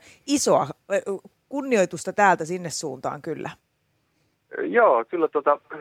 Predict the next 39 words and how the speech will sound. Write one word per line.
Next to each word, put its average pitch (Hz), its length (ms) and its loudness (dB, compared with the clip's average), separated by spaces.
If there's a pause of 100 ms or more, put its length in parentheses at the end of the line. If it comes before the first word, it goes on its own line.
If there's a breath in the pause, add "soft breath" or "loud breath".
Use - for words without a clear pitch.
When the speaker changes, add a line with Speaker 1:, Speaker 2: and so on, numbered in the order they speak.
(120)
Speaker 2:
ihan 165 260 0
yllättävän 160 360 0
hyvin 170 180 0
se 147 80 2
on 131 100 2
mennyt 120 260 0
ja 117 140 2 (100)
nyt 147 180 -2
kun, - 120 -6
nyt 147 140 -6
kun - 80 -12
tätä 143 200 0
muistelee 143 420 0
aikaa 135 300 2
taaksepäin, 135 500 0
niin 123 80 -10
mähän 135 180 2
laitoin 135 260 2
silloin 139 220 0
ekana 143 340 0
aamuna 117 240 -2
teille 120 280 0
viestiä 123 400 -2
ja 101 100 -4 (480 soft breath)
täytyy 139 200 0
sanoa, 147 160 2
että 147 120 -4
on 131 80 -2
tää 120 220 4
aamu 135 300 2
ollut 120 220 0
aika 131 160 0
mielenkiintoinen 110 640 -2
kuunnella 120 380 2
teidän 113 280 -4
aamulähetystä 110 540 0
kuudesta 117 440 -4
seitsemään 104 580 0
ja 104 80 -4